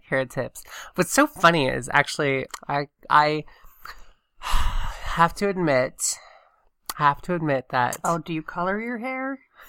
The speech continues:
Speaker 1: this is not actually
Speaker 2: Is it leave-in conditioner?
Speaker 1: It's not actually <laughs> my own hair. I mean, it's mine in that, the sense that I bought it and paid for it.
Speaker 2: Okay.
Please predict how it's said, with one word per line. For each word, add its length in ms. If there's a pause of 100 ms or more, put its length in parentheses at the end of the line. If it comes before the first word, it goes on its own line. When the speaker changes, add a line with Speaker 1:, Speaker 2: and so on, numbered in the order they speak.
(360)
Speaker 1:
this 280
is 300
not 360 (120)
actually 720
Speaker 2:
Is 140
it 100
leave-in 420
conditioner? 680 (260)
Speaker 1:
It's 180
not 300
actually 920 (300)
<laughs> 300
my 360
own 460 (1080)
hair. 400 (420)
I 80
mean, 220
it's 160
mine 520
in 140
that, 240 (100)
the 160
sense 280
that 100
I 80
bought 380
it 120
and 120
paid 260
for 200
it. 140
Speaker 2:
Okay. 360